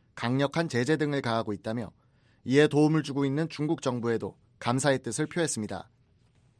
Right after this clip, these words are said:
또 미국은 북한과의 관계에 있어 북한 정권 삼 대에 걸쳐 보지 못했던 위치에 서 있다며 매우 성공적인 미북 정상회담이 이뤄지길 바란다고 거듭 강조했습니다.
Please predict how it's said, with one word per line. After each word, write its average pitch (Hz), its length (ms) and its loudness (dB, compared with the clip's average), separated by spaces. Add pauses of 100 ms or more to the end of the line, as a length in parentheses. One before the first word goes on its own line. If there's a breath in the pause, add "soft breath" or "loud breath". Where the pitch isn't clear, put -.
또 170 100 6
미국은 156 440 6
북한과의 165 520 4
관계에 135 360 2
있어 113 360 -4 (220)
북한 143 280 0
정권 139 320 0
삼 180 240 -4
대에 180 160 2
걸쳐 165 300 2
보지 139 260 0
못했던 139 520 -2
위치에 127 300 0
서 120 140 -2
있다며 110 400 -6 (460)
매우 131 240 4
성공적인 170 680 0
미북 139 280 0
정상회담이 131 680 -2
이뤄지길 113 400 -2
바란다고 101 640 -6
거듭 131 300 0
강조했습니다. 104 720 -6